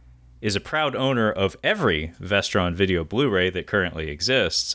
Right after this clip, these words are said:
Uh, I'll have to warn him. Uh, Transmutations, uh, slash Underworld. Um, you can go ahead and put that one in the backlog, bud, 'cause, uh,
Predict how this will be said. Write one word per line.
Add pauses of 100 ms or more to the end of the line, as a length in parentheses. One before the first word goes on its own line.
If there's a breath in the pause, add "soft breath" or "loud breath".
(120)
Uh,
I'll
have
to
warn
him.
Uh,
Transmutations,
uh,
slash
Underworld. (680 loud breath)
Um, (100)
you
can
go
ahead
and
put
that
one
in
the
backlog,
bud, (100)
'cause,
uh,